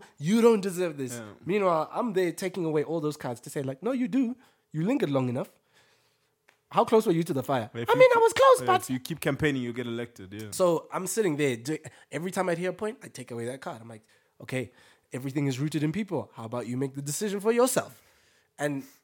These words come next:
Speaker 1: I started realizing, especially as we get older, it's very,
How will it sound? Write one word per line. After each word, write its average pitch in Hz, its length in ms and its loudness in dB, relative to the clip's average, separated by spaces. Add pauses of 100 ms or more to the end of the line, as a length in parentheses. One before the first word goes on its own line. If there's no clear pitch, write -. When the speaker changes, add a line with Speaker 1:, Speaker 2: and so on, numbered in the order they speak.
(220)
Speaker 1:
I 180 380 2
started 269 280 0
realizing, 190 440 4
especially 220 280 -4
as 180 80 -2
we 160 60 -4
get 143 180 -2
older, 123 360 -2 (680)
it's 165 140 -2
very, 330 640 -2